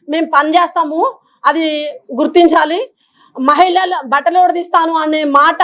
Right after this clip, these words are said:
మహిళల మనోభావాలను దెబ్బతీసే విధంగా ఉంది. కాబట్టి మాజీ ముఖ్యమంత్రి వైఎస్ జగన్మోహన్ రెడ్డి గారి,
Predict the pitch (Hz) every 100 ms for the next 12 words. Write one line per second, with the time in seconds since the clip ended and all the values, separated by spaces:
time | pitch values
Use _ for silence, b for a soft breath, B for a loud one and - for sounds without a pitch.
0 | 330 294 294 330 359 311 294 330 330 330
1 | 320 262 240 302 339 339 320 311 311 311
2 | 302 269 277 508 - b b 311 302 339
3 | 339 320 294 302 _ 254 285 311 349 359
4 | 349 339 330 320 302 320 254 285 311 339
5 | 339 311 294 294 277 254 269